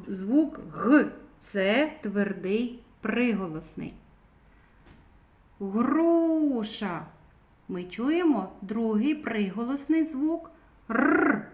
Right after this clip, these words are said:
Твердий приголосний. Гру-у. Це голосний. Груша. Ш. Твердий приголосний.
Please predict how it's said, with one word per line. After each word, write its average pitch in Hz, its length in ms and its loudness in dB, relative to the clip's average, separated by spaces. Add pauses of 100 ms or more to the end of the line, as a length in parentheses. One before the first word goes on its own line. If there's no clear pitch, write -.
(760)
Твердий 190 580 -4
приголосний. 240 880 -6 (520)
Гру-у. 269 2000 0 (1160)
Це 240 380 0 (180)
голосний. 311 1040 2 (1500)
Груша. 233 1500 2 (200)
Ш. - 400 -2 (440)
Твердий 180 840 -4 (120)
приголосний. 185 920 -2